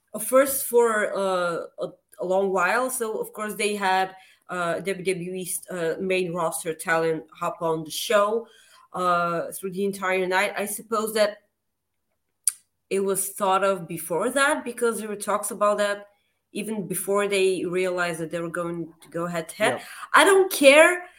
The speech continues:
Speaker 1: but, like, it worked because, like, it's, but that's the sad thing, that it, N X T was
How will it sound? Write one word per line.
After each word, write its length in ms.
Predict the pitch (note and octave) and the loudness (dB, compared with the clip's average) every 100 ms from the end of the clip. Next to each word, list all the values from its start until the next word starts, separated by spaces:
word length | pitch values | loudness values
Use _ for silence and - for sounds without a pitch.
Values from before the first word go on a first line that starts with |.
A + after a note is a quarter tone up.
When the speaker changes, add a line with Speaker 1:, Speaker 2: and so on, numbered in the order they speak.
| _ _ | _ _
Speaker 1:
but, 100 | B3 | 2
like, 160 | C#4 - | 4 4
it 200 | C4+ G#3 | 2 2
worked 340 | F#3+ D4+ C4 | 4 4 4
because, 540 | B3+ C4+ D4 C#4+ C4+ - | -4 4 6 6 4 -2
like, 280 | A#3+ B3 - | -2 -2 4
it's, 240 | - - - - | 4 6 0 2
but 260 | A3+ A#3+ | 4 4
that's 280 | A3 C4 - | 2 2 0
the 120 | A#3 | 0
sad 400 | A3+ - A#3+ A#3+ | 0 6 4 4
thing, 220 | A#3 F#3 | 0 0
that 240 | F3+ D#3 - | 0 -4 0
it, 300 | C4 - - - D#3+ - | 0 0 -14 -14 -8 0
N 160 | C4 | 2
X 220 | D4 D4 | 2 0
T 180 | - C4 | -2 -2
was 400 | C4+ A#3+ A3 G3+ | 0 -2 -2 -4